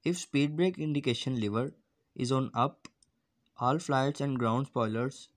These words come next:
extended to the maximum position. If the speed brake do not arm, it shows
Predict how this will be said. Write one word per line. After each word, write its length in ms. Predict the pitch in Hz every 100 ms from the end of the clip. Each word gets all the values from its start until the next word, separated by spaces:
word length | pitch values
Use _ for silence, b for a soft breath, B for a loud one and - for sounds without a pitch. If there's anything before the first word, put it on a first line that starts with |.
| _ _ _ -
extended 520 | 120 - 123 120 143
to 60 | 127
the 100 | 123
maximum 460 | 120 113 - 123
position. 460 | 113 101 - 92 90 - _ _ _ _ _ _ _ _ _ _ _ _ _ _ _
If 100 | 135
the 80 | 175
speed 400 | 180 147 147 160
brake 300 | 170 170 - - _ _ _ _ _ _ _
do 160 | 123 135
not 220 | 127 170 -
arm, 460 | 120 117 120 147 156 _
it 180 | 139 143
shows 600 | - 127 117 135 147 -